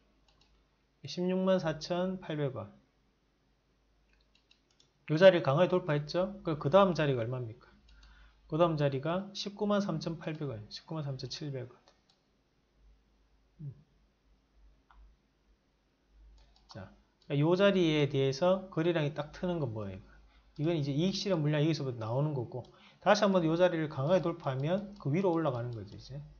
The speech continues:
그러니까 그렇게 돌파가 됐고, 지금 그 자리에서 한번 또 지지를 한번 밟고, 요렇게. 그러니까 요런 기준 가격대가, 어, 요 주가에는 중요한 가격대들입니다. 그래서 요런 것들을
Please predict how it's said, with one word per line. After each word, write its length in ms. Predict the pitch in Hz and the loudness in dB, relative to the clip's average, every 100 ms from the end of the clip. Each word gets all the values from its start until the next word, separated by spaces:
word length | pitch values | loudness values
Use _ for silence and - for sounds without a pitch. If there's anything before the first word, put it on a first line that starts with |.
| - - - _ _ _ - - - | -20 -20 -20 _ _ _ -20 -20 -10
그러니까 140 | 135 - | -8 -4
그렇게 600 | 147 151 170 185 202 - - | -4 -4 -2 -2 -2 -8 -6
돌파가 400 | 165 160 151 131 | -4 -2 -2 0
됐고, 640 | 147 - 180 196 202 - - - | -4 -4 0 0 -2 -8 -16 -8
지금 180 | 151 | -4
그 120 | 151 170 | 0 6
자리에서 440 | 185 165 143 147 | 6 6 0 -2
한번 280 | 143 147 147 | -4 -4 -4
또 120 | 147 | -6
지지를 340 | 160 165 175 | -6 -2 -2
한번 180 | 143 123 | -2 -4
밟고, 720 | 127 139 147 180 180 196 - - _ _ _ _ 156 | -4 -4 -2 0 0 0 -8 -20 _ _ _ _ -2
요렇게. 400 | 143 135 - 110 - - _ - | -2 -2 -8 -14 -16 -20 _ -4
그러니까 180 | 185 175 | 4 8
요런 440 | 190 220 233 233 202 | 8 8 4 0 -2
기준 340 | 160 175 233 | -2 -4 -4
가격대가, 800 | 143 139 180 190 147 131 135 - - _ _ _ _ _ | 0 0 0 -2 -4 -2 -4 -6 -20 _ _ _ _ _
어, 160 | 131 120 | -8 -4
요 140 | 147 143 | -2 -4
주가에는 580 | 202 202 190 156 143 | -6 0 2 2 0
중요한 380 | 139 190 226 208 | 0 -2 0 -2
가격대들입니다. 960 | - 131 156 147 113 110 104 95 131 - _ | -2 -4 -4 -4 -6 -8 -10 -12 -14 -18 _
그래서 240 | - 147 147 | -10 -4 -2
요런 180 | 151 165 | -2 -4
것들을 600 | 156 143 135 180 202 | -4 -4 -2 -2 -4